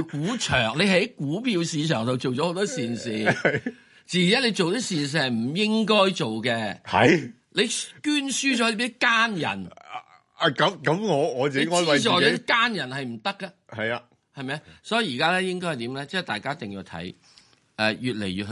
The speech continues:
Speaker 1: 講。即係我哋剛才講完嗰度咁大堆嘢呢，其實得一個字嘅啫，
Speaker 2: 係。
Speaker 1: 一句就叫炒股唔炒市。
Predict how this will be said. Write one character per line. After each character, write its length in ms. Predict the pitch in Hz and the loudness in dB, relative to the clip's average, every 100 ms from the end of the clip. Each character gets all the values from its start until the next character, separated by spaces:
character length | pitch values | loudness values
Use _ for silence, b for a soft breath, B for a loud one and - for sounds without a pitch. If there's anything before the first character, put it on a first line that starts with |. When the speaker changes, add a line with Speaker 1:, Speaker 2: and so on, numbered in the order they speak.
| 107 | -6
Speaker 1:
講。 260 | 92 104 | -4 -4
即 100 | 127 151 | -4 -2
係 40 | |
我 80 | 120 | -2
哋 40 | |
剛 180 | 165 156 | 0 -2
才 100 | 104 | -2
講 120 | 95 131 | -6 -4
完 200 | 120 90 | -6 -4
嗰 160 | 113 | -2
度 120 | 135 92 | -2 -4
咁 500 | 104 120 123 123 123 | -2 0 0 0 0
大 200 | 95 95 | 0 0
堆 180 | 107 151 127 | 2 2 2
嘢 120 | 110 | 2
呢， 120 | 143 | -2
其 60 | - | -4
實 60 | 90 | -4
得 100 | 117 | -2
一 100 | 151 - - | -2 -4 -4
個 160 | 113 | -4
字 180 | 104 95 | -4 -8
嘅 220 | 87 104 | -6 -2
啫， 120 | 131 - - | -2 -2 -4
Speaker 2:
係。 100 | 87 | -2
Speaker 1:
一 340 | 170 - 107 | 0 -2 -4
句 60 | - b b b b | -6 b b b b
就 100 | 110 | -8
叫 180 | 98 110 | -4 -4
炒 360 | - 95 104 127 | -4 0 0 0
股 260 | 117 117 | -2 -4
唔 160 | 92 82 | -2 -6
炒 240 | 80 82 | -4 -4
市。 240 | - 85 | -6 -12